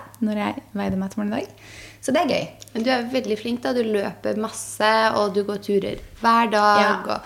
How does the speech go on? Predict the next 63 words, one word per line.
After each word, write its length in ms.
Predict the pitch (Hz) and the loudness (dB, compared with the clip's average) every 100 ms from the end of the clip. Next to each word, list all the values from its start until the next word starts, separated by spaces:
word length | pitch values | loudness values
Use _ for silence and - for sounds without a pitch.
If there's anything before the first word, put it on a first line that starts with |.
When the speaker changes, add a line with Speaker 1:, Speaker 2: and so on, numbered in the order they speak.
| - - - - - - - | -14 -20 -20 -20 -18 -16 -4
Speaker 1:
Jeg 120 | - | 0
Speaker 2:
aktiv, 160 | 226 247 | 2 4
Speaker 1:
prøver 180 | 208 339 | 6 6
Speaker 2:
da. 80 | |
Speaker 1:
jo 300 | 277 285 294 | 10 10 8
å 60 | 294 | 4
trene, 500 | 240 190 170 170 180 | 0 0 -2 -2 -2
nå 100 | 185 | -2
trener 200 | 214 175 | 0 0
jeg 20 | 160 | -2
jo 60 | |
litt 120 | - | -4
styrke 340 | - 196 - - | -4 -4 -4 -6
igjen 120 | - 170 | -4 -2
også, 300 | 156 202 208 | 2 2 2
så 100 | 190 | 2
det 60 | |
var 120 | 170 175 | 2 2
jo 60 | |
Speaker 2:
Mm. 0 | 175 | 0
Speaker 1:
derfor 120 | 208 202 | -2 0
jeg, 220 | 196 202 | 0 0
det 40 | 190 | 2
er 80 | |
jo 60 | 180 | 2
det 60 | 180 | 2
jeg 80 | |
har 60 | 185 | 0
slitt 240 | - 175 185 | -2 -2 0
litt 120 | 185 | 2
med. 120 | 196 | 2
Det 100 | 175 | 2
er 40 | 170 | 0
derfor 80 | 185 | 0
jeg 80 | |
ville 120 | 185 190 | 0 0
ha 140 | 175 | -2
en 100 | 165 | -4
online 280 | 180 165 160 | -2 0 -2
coach 180 | 156 160 | -2 -2
som 120 | - 160 | -2 -2
kunne 180 | 175 170 | -2 -2
sette 200 | - - | -6 -8
opp 160 | 175 | -2
program, 320 | 185 202 214 - | 2 4 2 0
fordi 160 | 180 | 0
jeg 140 | 170 175 | 0 0
blir 100 | 175 | 0
veldig 240 | 170 160 | -2 0
sånn, 200 | 175 165 - - - - - - - - | 0 0 -4 -16 -20 -20 -20 -20 -10 -2
ok, 80 | 190 180 | 2 2
nå 80 | 180 | 2
skal 160 | 185 | 2
jeg 80 | 175 | 2
løpe, 360 | 170 208 254 294 | 2 0 0 0
da 80 | 170 | 0
er 40 | 156 | 0
det 40 | |
det, 160 | - - | -2 -2
det 80 | - | -4
eneste 200 | - - | -6 -6
jeg 100 | - | -4
gjør. 180 | - | -4